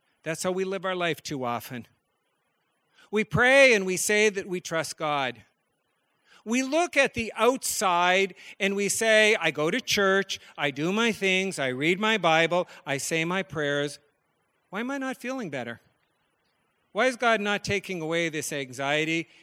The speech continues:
and this hurt in my life?" I suggest this morning we start picking up our umbrella.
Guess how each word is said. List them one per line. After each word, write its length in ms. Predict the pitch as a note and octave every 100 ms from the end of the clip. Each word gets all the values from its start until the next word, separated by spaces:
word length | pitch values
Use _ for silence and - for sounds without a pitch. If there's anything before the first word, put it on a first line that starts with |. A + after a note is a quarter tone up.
| -
and 160 | C#3+ D3
this 140 | -
hurt 280 | - D#3+ C3
in 140 | B2
my 140 | B2+ C3
life?" 420 | D3+ C3 - - _ _ _ _ _ _ _ _ _ _ _ _
I 120 | D3+
suggest 460 | D#3 D#3 D3 E3 -
this 180 | D3+ D#3
morning 400 | D3 C#3 A#2+ C3 _ _ _ _ _ _ _ _ _ _ _ _ _ _ _ _ _ _ _ _ _ _ _ _ _
we 60 | D#3
start 200 | - E3
picking 300 | E3 E3 C#3
up 120 | C3
our 140 | B2 A#2
umbrella. 420 | A2 B2 A2+